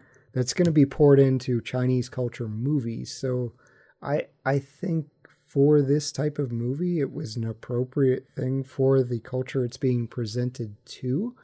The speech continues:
I didn't really have a problem with the scene at all. I, I do understand it got dark, but you expect it. There's some form of dip in the action. There's,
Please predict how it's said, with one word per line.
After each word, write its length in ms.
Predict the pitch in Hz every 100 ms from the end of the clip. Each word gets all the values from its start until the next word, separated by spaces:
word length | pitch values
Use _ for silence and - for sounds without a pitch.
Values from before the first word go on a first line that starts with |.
| _ _ _ _
I 100 | 147
didn't 240 | 214 160 135
really 300 | 143 151 127
have 180 | 143
a 60 | 139
problem 600 | 127 123 127 147 165 127
with 260 | 113 139 -
the 100 | 120
scene 340 | - 131 139
at 80 | 123
all. 300 | 123 139 131
I, 160 | 123 - -
I 220 | 147 117 110 _
do 200 | 131 131
understand 500 | 131 127 - 131 127
it 80 | 123
got 260 | 135 127 127
dark, 340 | 131 147 151
but 120 | - 170
you 220 | 190 196
expect 540 | 202 - - 208 -
it. 160 | 113 -
There's 200 | 117 110
some 220 | - 151
form 360 | 143 151 143 139
of 240 | 127 123 _ _ _ _ _ 135 120
dip 340 | 143 143 - - _
in 160 | 143 131
the 180 | 135 123
action. 600 | 120 120 - 123 120 120
There's, 380 | 120 120 -